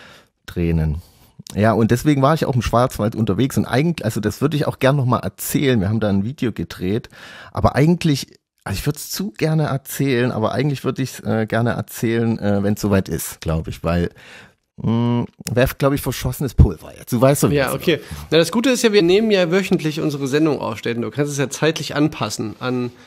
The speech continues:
Speaker 2: äh, du, du kannst ja als Cliffhanger jetzt quasi das noch, wa-, wa-, was du im Schwarzwald gemacht hast, das wirst du in einer der nächsten Folgen erzählen.
Speaker 1: Es war auf
Speaker 2: Ähm.
Speaker 1: jeden Fall, ähm,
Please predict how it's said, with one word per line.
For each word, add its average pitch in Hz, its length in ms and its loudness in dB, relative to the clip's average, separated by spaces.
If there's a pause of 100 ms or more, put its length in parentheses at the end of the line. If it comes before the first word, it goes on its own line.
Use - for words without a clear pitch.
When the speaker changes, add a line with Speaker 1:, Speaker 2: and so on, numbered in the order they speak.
(300)
Speaker 2:
äh, 123 240 -6
du, 123 140 -6
du 135 180 -4
kannst 151 180 0
ja 170 80 0
als 123 180 -6
Cliffhanger 170 520 0
jetzt 127 240 -2
quasi 131 320 -2
das 127 160 -8
noch, 123 220 -4
wa-, 127 160 -6
wa-, 131 220 -6
was 175 200 2
du 202 140 0
im 151 160 2
Schwarzwald 156 720 0
gemacht 143 480 0
hast, 120 260 -4 (400)
das 160 200 2
wirst 185 200 0
du 175 60 2
in 151 60 2
einer 156 160 2
der 156 120 4
nächsten 170 260 0
Folgen 107 320 -4
erzählen. 107 540 -8 (480)
Speaker 1:
Es - 200 -8
war 85 160 2
auf 120 60 -4
Speaker 2:
Ähm. 117 40 2
Speaker 1:
jeden 123 160 2
Fall, 107 680 2
ähm, 101 500 2